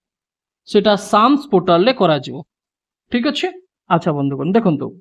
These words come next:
ସର୍ବପ୍ରଥମେ ଯୋଉ ବନ୍ଧୁମାନେ ପଚାରୁଥିଲେ କି ସାର୍, ଯୋଉ ଫାଷ୍ଟ ସିଲେକ୍ସନ ଲିଷ୍ଟ ଆସିବ, ସେଗୁଡ଼ିକ କ'ଣ ପୁରା overally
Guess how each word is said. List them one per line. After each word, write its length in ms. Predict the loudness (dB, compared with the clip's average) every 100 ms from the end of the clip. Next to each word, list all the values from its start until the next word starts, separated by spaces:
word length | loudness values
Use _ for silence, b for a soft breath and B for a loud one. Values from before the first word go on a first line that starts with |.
| _ _ _ -2
ସର୍ବପ୍ରଥମେ 920 | 0 2 2 0 -2 -2 0 2 0 -4 -16 _ _ _ _ _ _ _ _ _ _ -10
ଯୋଉ 300 | -4 0 0 2
ବନ୍ଧୁମାନେ 560 | 4 4 4 2 2 0 -2 -6 -18 -2
ପଚାରୁଥିଲେ 540 | 0 2 2 2 -2 -4 -4
କି 80 | -4
ସାର୍, 160 | -4 -2
ଯୋଉ 100 | -6 -6 -2
ଫାଷ୍ଟ 240 | 0 0 -2
ସିଲେକ୍ସନ 440 | -2 -2 -2 2 2 4
ଲିଷ୍ଟ 280 | 2 2 0 -2
ଆସିବ, 260 | -2 -2 -2 -4 _ _ _ _ _
ସେଗୁଡ଼ିକ 580 | -20 -2 0 2 0 2 0 2
କ'ଣ 120 | 0 0
ପୁରା 180 | 0 0 2 2
overally 560 | 4 4 4 2 2